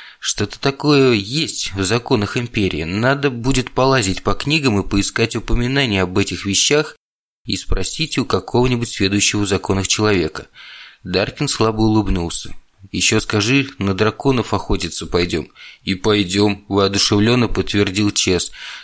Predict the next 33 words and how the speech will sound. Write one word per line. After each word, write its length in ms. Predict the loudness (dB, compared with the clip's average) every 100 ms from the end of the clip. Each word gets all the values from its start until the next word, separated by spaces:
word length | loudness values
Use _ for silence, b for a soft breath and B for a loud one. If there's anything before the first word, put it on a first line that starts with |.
| B
«Так 160 | -2
что 160 | 0 -2
хватит 460 | 0 0 0 -4 -4
пить. 300 | -4 -4 -8 -18 _ _
Даркин, 460 | -8 -2 -2 -2 0
лучше 320 | 0 2 0
вместе 500 | 0 0 0 0 -2
подумаем, 640 | 0 0 2 2 2 -2 -4
как 220 | -4 -2
встретиться 640 | -2 0 0 0 -2 -2
со 140 | -2 -2
свободными 640 | 0 0 0 0 0 0
в 100 | 0
обход 380 | 0 2 2 2
старшекурсников». 1040 | 0 0 0 0 0 0 0 -4 -8 -10 B B B B B B B
Даркин 460 | -4 -2 -2 -4
пожал 360 | -2 -2 0 0
плечами. 720 | -2 -2 0 -2 -4 -10 -10
«Ничего 400 | -4 -2 0 0
сложного, 540 | 0 2 2 2 -2 -4
мне 300 | -6 -4 0
нужно 300 | 0 0 0
лишь 220 | 0 0
объяснить 500 | 0 0 0 0 0
ситуацию 540 | -2 0 0 0 0
Стелле, 520 | -2 0 0 2 -2 -6 B B B
и 100 | B
она 240 | 0 2 2
всё 220 | 0 0
передаст 500 | 0 0 0 0 0
беловолосому 760 | 2 2 2 2 2 2 2 2
лидеру 360 | 2 2 0
свободных». 720 | 0 0 2 2 0 -4 -10